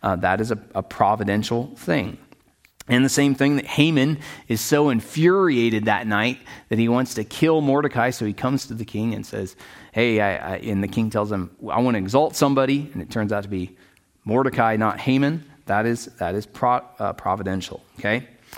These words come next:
Uh, the third thing would be the flourishing of God's chosen people. So I think just like we saw in Daniel, we see in Esther,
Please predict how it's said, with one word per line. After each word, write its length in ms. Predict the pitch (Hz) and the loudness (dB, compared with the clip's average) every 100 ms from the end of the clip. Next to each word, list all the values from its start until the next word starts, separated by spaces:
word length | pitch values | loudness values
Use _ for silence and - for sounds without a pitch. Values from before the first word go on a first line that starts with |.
| - - - - - | -20 -20 -18 -10 2
Uh, 160 | 131 131 | 2 2
the 160 | 135 | -4
third 320 | - 202 226 | 4 4 6
thing 140 | 180 165 | 2 2
would 80 | 143 | 2
be 80 | |
the 100 | 131 | 0
flourishing 800 | 113 - 143 170 175 156 123 117 | -2 -2 2 2 2 0 0 0
of 100 | 110 | 0
God's 320 | 110 101 101 | 2 0 0
chosen 400 | - 110 101 98 | -4 -2 -2 -2
people. 260 | 95 92 64 | -4 -8 -8
So 120 | - | -2
I 80 | 120 | 0
think 200 | 143 117 | 2 2
just 260 | 127 143 - | 2 0 0
like 160 | 139 | 0
we 80 | 131 | 0
saw 220 | 117 123 | 2 2
in 120 | 107 101 | 2 0
Daniel, 440 | 123 147 175 165 | 2 2 2 0
we 100 | 120 | 0
see 200 | - 120 | -2 -2
in 120 | 95 | -2
Esther, 460 | 113 131 - 160 | -4 -4 -2 -2